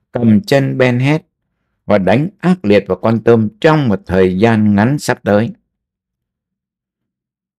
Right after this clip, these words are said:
Đó là sự suy tính của một số sĩ quan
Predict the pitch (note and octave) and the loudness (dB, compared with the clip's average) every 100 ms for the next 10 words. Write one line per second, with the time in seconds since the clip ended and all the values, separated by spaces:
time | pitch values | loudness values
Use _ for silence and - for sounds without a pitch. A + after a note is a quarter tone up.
0 | _ G#2+ G2+ G#2+ D3+ A2 - G2+ F2 C3+ | _ 0 4 4 4 2 -2 -6 -4 0
1 | B2 - A2+ D3+ G2+ F2 D#2+ - G#2 D3+ | 0 2 0 0 -2 -4 -6 -2 0 2
2 | - B2 D3 - A#2+ A2+ G2 | 0 -2 -2 0 0 2 0